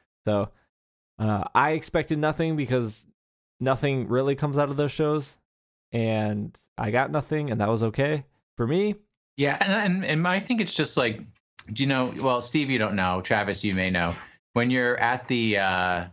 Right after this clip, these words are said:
Speaker 2: at the bar and you've had a couple of beers, and then you, uh, have to go to the bathroom,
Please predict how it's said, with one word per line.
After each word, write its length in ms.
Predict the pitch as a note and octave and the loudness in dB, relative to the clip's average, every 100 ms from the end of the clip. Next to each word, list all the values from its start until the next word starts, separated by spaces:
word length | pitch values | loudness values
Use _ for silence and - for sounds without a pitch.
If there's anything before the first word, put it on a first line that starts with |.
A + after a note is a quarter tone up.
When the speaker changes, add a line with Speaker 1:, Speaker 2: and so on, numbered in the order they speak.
| - - | -6 -2
Speaker 2:
at 160 | A2+ | -2
the 60 | A2+ | 0
bar 460 | A2+ A2 G#2+ G#2+ | 2 2 2 0
and 120 | G2+ G2+ | 0 -2
you've 120 | G2+ | 0
had 160 | G#2+ | 0
a 40 | G#2 | 0
couple 300 | G#2 - G#2+ | -2 -2 0
of 100 | F#2+ | 0
beers, 560 | G2+ G2 G2 F#2+ F#2 | 0 2 2 0 0
and 220 | G2 F#2+ F#2+ | 0 0 2
then 340 | F#2 F#2 F#2 F2 F2 - - | 0 0 -2 -4 -10 -12 -8
you, 320 | - F#2+ F#2 F2+ | -2 0 2 2
uh, 460 | F2+ E2+ E2+ E2+ - - - | 2 2 2 -2 -6 -16 -6
have 140 | G#2+ | -4
to 60 | G#2+ | 0
go 120 | A2 | 0
to 60 | G2+ | 0
the 60 | F2+ | 2
bathroom, 760 | F#2 F#2 F2+ G#2 F#2+ F#2 F#2+ | 2 2 0 0 0 0 -2